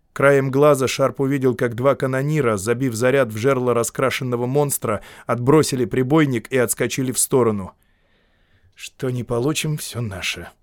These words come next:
пробормотал Блэкистон. Пушка глухо ухнула, выбросив струю дыма, которая едва не накрыла генерала и его приближенных.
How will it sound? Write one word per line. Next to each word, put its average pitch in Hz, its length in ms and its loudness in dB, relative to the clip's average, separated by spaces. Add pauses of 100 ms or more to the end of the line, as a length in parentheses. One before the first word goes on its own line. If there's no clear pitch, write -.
пробормотал 117 600 0
Блэкистон. 101 680 -6 (1120)
Пушка 139 380 -2
глухо 123 500 0
ухнула, 143 640 4
выбросив 127 520 0
струю 131 360 2
дыма, 123 380 2 (140)
которая 123 420 2
едва 123 340 2
не 127 100 0
накрыла 131 500 2
генерала 123 520 4
и 123 160 -2
его 120 240 2
приближенных. 117 840 -2